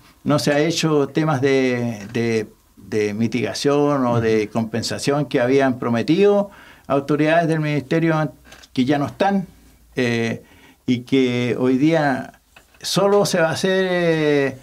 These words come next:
Speaker 1: hasta la calle Khrushchev, que queda en, en una calle que,
Speaker 2: Ujú.
Speaker 1: que es una calle cortita, y donde está la plazoleta en la Isla Teja, en la plazoleta Juan Galán, donde hay una multicancha,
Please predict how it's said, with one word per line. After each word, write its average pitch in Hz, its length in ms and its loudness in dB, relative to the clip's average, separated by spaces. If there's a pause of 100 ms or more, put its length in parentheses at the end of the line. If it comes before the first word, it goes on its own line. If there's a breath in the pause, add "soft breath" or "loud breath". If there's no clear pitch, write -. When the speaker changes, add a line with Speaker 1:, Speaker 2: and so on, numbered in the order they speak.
(240 loud breath)
Speaker 1:
hasta 127 340 -2
la 135 140 0
calle 147 260 0
Khrushchev, 196 380 0
que 160 160 -4
queda 147 260 0
en, 135 140 -4
en 131 200 -4
una 127 200 -4
calle 143 320 0
que, 127 500 -2
Speaker 2:
Ujú. 113 320 -6 (160)
Speaker 1:
que 135 80 -2
es 127 120 0
una 123 240 -4
calle 135 260 0
cortita, 170 500 -2
y 170 60 -2
donde 147 220 -2
está 139 280 -2
la 135 120 0
plazoleta 143 560 -2
en 160 100 -4
la 151 100 -2
Isla 147 220 -4
Teja, 160 240 -4
en 147 60 -4
la 127 120 -4
plazoleta 123 460 -6
Juan 131 240 -4
Galán, 143 420 -2 (480 loud breath)
donde 123 320 0
hay 131 140 2
una 120 140 2
multicancha, 143 640 -2